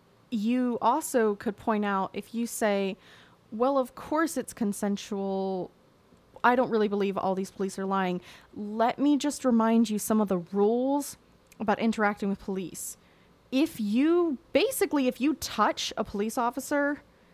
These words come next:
they can say that you've assaulted them. It is a serious offense if you push them,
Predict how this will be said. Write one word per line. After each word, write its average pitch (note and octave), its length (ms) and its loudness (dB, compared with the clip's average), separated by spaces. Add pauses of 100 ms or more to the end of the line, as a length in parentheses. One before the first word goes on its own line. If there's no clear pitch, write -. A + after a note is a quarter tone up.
(360)
they B3 220 4
can B3+ 220 2
say A3 240 2
that G3+ 140 -4
you've G3 180 -4
assaulted E3+ 440 -6
them. - 260 -10 (920)
It A#3 120 4
is G#3 120 0
a F#3 80 -2
serious B3+ 640 -2
offense - 600 -6 (420)
if F#3+ 220 -8
you G3+ 240 -2
push - 380 0
them, C#4 480 0